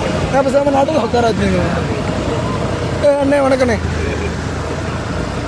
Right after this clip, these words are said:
வீடியோ வேணா தில்லுக்கு துட்டுல பாத்துக்கலாண்ணே, YouTube-ல பாத்துக்கலாண்ணே. ஏ, அண்ணனுக்கு வழியை விடுறா, அங்கிட்டு லைட்டா, அங்கிட்டாது, இங்கிட்டாது, இங்கிட்ட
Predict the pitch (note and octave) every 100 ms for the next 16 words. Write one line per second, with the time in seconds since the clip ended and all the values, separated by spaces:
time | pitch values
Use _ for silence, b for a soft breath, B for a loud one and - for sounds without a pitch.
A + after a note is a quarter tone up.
0 | B3+ E4+ F#4 E4+ D#4+ D4+ E4 F4 E4+ D#4+
1 | E4 E4 D#4 D4 C#4+ C#4 C#4 B3+ A3+ -
2 | - - - - - - - - - -
3 | - - - - - - - - - D4+
4 | F4+ F4+ E4 D4 C#4 C4+ C4 A#3+ G3 C#3
5 | - - - - - - - - - -
6 | - - - - - - - - - -
7 | C4+ C4+ E4 E4 D#4 C4+ D4 D4+ C#4+ C4+
8 | C4 C4 B3+ C4 C4+ - C#4 C4 C4 B3+
9 | A3+ A3 A#3+ A#3 G#3+ G#3